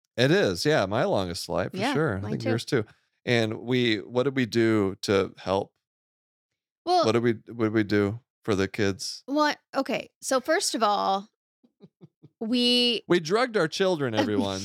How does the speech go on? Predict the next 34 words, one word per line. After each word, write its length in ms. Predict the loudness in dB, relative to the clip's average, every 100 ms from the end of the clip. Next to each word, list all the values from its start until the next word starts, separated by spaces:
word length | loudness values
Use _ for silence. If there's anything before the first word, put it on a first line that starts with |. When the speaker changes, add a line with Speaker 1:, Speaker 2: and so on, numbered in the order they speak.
| -10 -18 -20 _ _ _ -8 -8 _ _ _ _
Speaker 1:
We 140 | 2 2
Speaker 2:
It 100 | 4
Speaker 1:
drugged 260 | 4 4
Speaker 2:
was 120 | 2 0
Speaker 1:
them. 120 | 0
Speaker 2:
recommended 960 | 0 0 -4 -4 -2 -2 -2 -4 -4 -6
by 640 | -2 0 0 0 -2 -6 -10 -4
their 180 | 0 0
pediatrician. 880 | -2 -12 -6 -6 -4 -4 -4 0
Speaker 1:
A 340 | 2 4 4 2 2
pediatrician 580 | 2 2 -2 0 0
recommended 540 | 0 0 0 0 0 0
drugging 600 | 0 2 2 -2 -6 -6
of 300 | 0 0 0
children. 560 | -2 0 0 -2 -8 -10 _ _
Speaker 2:
Oh, 80 | _ _
Speaker 1:
That's 260 | -4 -2
what 80 | -6
Speaker 2:
boy. 40 | -2
Speaker 1:
we 100 | -2
did. 300 | 2 0 0 -4
Speaker 2:
You're 120 | -4
gonna 340 | -2 -4 -6 -12 _ _ -14
start 500 | -12 -4 -2 -2 -4
something. 400 | -6 -6 -4 -2
You're 220 | 0 0
opening 320 | 0 0 -2
a 80 | -2
whole 280 | -2 -2 -2
can 240 | -4 -4
of 100 | -4
worms. 600 | -6 -6 -6 -8 -10 -16 _ _ -2
It 300 | 0 0 -4
worked. 880 | -2 0 2 0 -4 -8 -16 -16